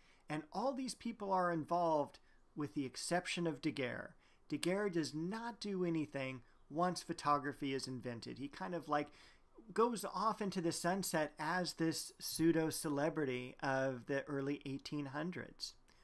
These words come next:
while everyone else that we had mentioned earlier, people like Bayard, Herschel, Fox Talbot, all of those individuals continue to work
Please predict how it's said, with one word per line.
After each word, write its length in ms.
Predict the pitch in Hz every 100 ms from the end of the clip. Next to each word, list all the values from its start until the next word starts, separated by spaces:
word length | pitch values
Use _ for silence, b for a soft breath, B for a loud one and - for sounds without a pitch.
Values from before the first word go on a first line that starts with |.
| b b
while 320 | 143 143 - -
everyone 480 | 202 220 208 196 170
else 280 | 170 147
that 160 | 160 -
we 100 | 143
had 120 | 135
mentioned 360 | 143 147 151 135
earlier, 520 | 139 139 143 117 120 B B B -
people 280 | - 170 151
like 280 | 139 131 -
Bayard, 720 | 131 135 175 175 170 165 165 - _
Herschel, 720 | - 180 170 - 165 160 160 - -
Fox 300 | - 165 -
Talbot, 460 | - 165 160 180 170 B B B -
all 240 | 190 220 208
of 80 | 175
those 260 | 185 156
individuals 640 | 170 156 143 147 143 135 -
continue 680 | 151 143 - 214 196 190
to 200 | 180 175
work 440 | 139 156 151 143